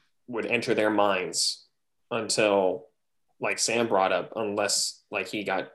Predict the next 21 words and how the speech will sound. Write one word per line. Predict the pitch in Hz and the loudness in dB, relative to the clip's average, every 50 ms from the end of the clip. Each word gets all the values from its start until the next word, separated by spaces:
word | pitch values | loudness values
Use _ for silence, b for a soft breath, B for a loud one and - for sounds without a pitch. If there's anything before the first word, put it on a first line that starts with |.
| _ _ _ _ _ - | _ _ _ _ _ -8
convicted | - 117 101 101 110 117 120 139 123 - - 110 101 | -6 -6 -6 -6 -6 4 6 6 6 6 4 2 2
of | 101 98 | 2 2
a | 98 95 | 0 -2
felony | 95 - 107 101 107 104 98 95 90 87 - _ _ _ _ _ _ _ _ - | 0 0 2 2 2 0 -2 -4 -6 -8 -10 _ _ _ _ _ _ _ _ -2
that | 117 104 | -2 -2
was | 107 113 | -2 0
going | 117 120 113 110 107 101 | 4 4 6 6 4 4
to | - 110 | 0 -2
be, | 107 110 104 104 101 98 95 95 - _ _ _ _ _ _ _ _ | -2 -2 -2 -2 -2 -4 -6 -10 -14 _ _ _ _ _ _ _ _
you | - 123 | -4 -2
know, | 104 101 | -2 0
a | |
minimum | 110 117 120 123 120 113 110 107 | 2 4 6 6 6 4 4 2
of | 104 98 | 0 -2
a | 101 | -4
year | 98 101 107 113 107 104 101 92 92 92 92 - _ _ _ _ _ _ _ _ _ | -6 -4 -2 0 0 2 0 0 -2 -4 -6 -10 _ _ _ _ _ _ _ _ _
sentence, | - - - 120 110 90 95 90 92 95 - - - - - _ _ _ _ _ _ _ _ _ _ | -8 -4 -2 -2 -2 -2 -4 -8 -8 -6 -6 -6 -6 -8 -12 _ _ _ _ _ _ _ _ _ _
and | - 117 110 | -6 -4 -2
he | - 107 | -2 -2
was | 95 92 - | -2 -2 0
not | 101 92 92 - | 0 0 -2 -4